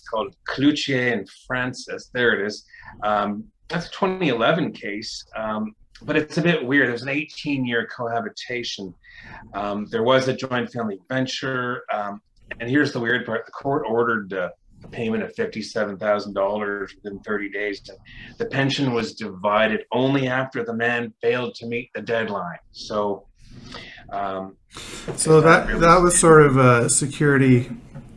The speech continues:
Speaker 1: Yeah.
Speaker 2: payment. It wasn't necessarily a
Speaker 1: Yeah.
Speaker 2: direct split, right?
Speaker 1: Yeah, I, it's, it's not a great theoretical support for the idea of going after a pension, but, um, and then we've got some cases, uh,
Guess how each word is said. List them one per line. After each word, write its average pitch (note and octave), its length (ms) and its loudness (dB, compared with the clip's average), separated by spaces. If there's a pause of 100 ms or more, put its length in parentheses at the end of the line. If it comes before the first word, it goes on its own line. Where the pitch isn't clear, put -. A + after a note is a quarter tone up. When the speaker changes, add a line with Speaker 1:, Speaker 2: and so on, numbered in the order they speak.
(400)
Speaker 1:
Yeah. A3 320 2
Speaker 2:
payment. D#3+ 460 6
It E3 40 -4
wasn't D3+ 380 6
necessarily C3+ 640 4
a B2+ 140 6
Speaker 1:
Yeah. B2+ 120 2
Speaker 2:
direct C3+ 400 4
split, - 580 0
right? B2 160 0
Speaker 1:
Yeah, D3+ 320 6
I, D#3+ 200 4
it's, D3+ 160 -4
it's - 160 -6
not E3+ 160 4
a C#3 80 2
great C3 360 0
theoretical B2 800 -2 (360)
support - 600 -2
for G#2+ 100 -14
the G#2 100 -4
idea G2+ 340 -2
of F2+ 80 -6
going G2+ 200 -4
after G2 340 -4
a E2+ 60 -14
pension, - 420 -10
but, F#2+ 140 -4 (600)
um, A#2+ 460 2 (320)
and C#3 100 2
then C#3+ 120 6
we've C#3+ 140 4
got D3+ 260 2
some C3+ 160 -8
cases, C#3 560 -4
uh, A2 380 0